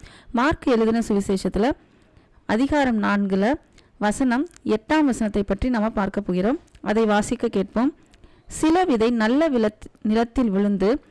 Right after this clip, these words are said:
ஓங்கி வளருகிற பயிராகி ஒன்று முப்பதும், ஒன்று அறுபதும்,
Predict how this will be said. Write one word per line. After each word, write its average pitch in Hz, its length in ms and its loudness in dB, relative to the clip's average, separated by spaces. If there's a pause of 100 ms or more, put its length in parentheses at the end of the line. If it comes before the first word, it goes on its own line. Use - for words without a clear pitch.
(220)
ஓங்கி 339 440 2
வளருகிற 247 520 2 (120)
பயிராகி 220 720 0 (280)
ஒன்று 320 380 2
முப்பதும், 220 580 0 (200)
ஒன்று 285 400 2
அறுபதும், 208 520 2